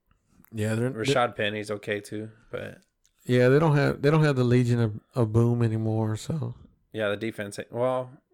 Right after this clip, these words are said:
Speaker 2: getting Jamal Adams is gonna help them, but they s-, they really don't have that same defense anymore. That helped them win the one, supposed to be two championships.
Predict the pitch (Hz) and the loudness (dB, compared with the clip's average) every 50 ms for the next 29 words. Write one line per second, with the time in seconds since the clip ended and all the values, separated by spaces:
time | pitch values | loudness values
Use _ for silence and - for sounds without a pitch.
0 | _ - 67 - - 127 123 110 110 110 107 107 104 101 101 101 104 101 101 104 | _ -20 -12 -6 -6 -6 -4 -4 -6 -6 -6 -4 -4 -4 -2 -2 -2 -2 -4 -6
1 | 107 110 120 - - 110 110 104 107 101 101 - 110 107 101 101 95 98 92 - | -10 -12 -14 -14 -12 -10 -8 -6 -6 -6 -8 -8 -12 -14 -12 -12 -10 -10 -10 -12
2 | - _ _ - - 107 107 - - - - 98 98 110 110 110 107 101 98 101 | -14 _ _ -12 -8 -8 -8 -8 -10 -16 -16 -10 -8 -6 -4 -4 -4 -4 -4 -6
3 | 104 104 98 104 110 101 95 98 95 95 - - 104 101 101 - 95 95 95 - | -8 -10 -10 -10 -12 -12 -12 -12 -14 -14 -14 -14 -14 -14 -14 -14 -16 -16 -16 -16
4 | - 95 98 - - 110 107 107 101 101 101 101 - _ _ _ _ _ _ _ | -16 -18 -16 -16 -16 -16 -16 -14 -14 -14 -16 -16 -18 _ _ _ _ _ _ _
5 | _ _ _ _ _ _ _ _ _ _ _ _ _ _ _ - 113 107 101 107 | _ _ _ _ _ _ _ _ _ _ _ _ _ _ _ -6 -6 -2 -2 -2
6 | 98 - - 104 101 101 101 104 104 104 104 104 104 - _ _ _ _ _ - | -2 -4 -6 -12 -10 -10 -10 -10 -10 -10 -10 -10 -10 -12 _ _ _ _ _ -12
7 | 110 107 107 104 104 104 104 101 - - - 104 _ _ _ _ _ _ _ _ | -6 -4 -2 -2 -2 -4 -6 -10 -12 -12 -12 -14 _ _ _ _ _ _ _ _
8 | _ _ - 117 110 107 101 - - 107 104 104 104 - - 110 107 107 104 - | _ _ -4 -4 -4 -4 -4 -8 -12 -12 -12 -12 -12 -12 -10 -10 -8 -10 -10 -10
9 | - 107 107 104 - 110 104 107 104 - 107 107 107 104 - - - | -10 -10 -10 -10 -10 -12 -14 -14 -14 -12 -12 -12 -12 -14 -16 -20 -20